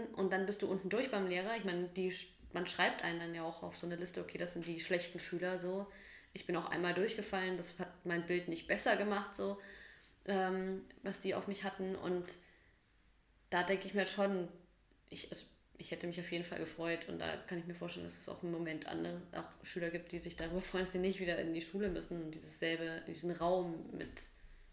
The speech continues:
mit den Schülern und den Lehrern, dieses Konstrukt. Aber ich, hab ich auch zu dir gesagt, ob jetzt,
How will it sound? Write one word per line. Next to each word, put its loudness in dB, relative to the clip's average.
mit -4
den 0
Schülern 2
und -4
den -2
Lehrern, -2
dieses -4
Konstrukt. -4
Aber 4
ich, 0
hab -4
ich 0
auch 2
zu -6
dir 4
gesagt, 0
ob -4
jetzt, -4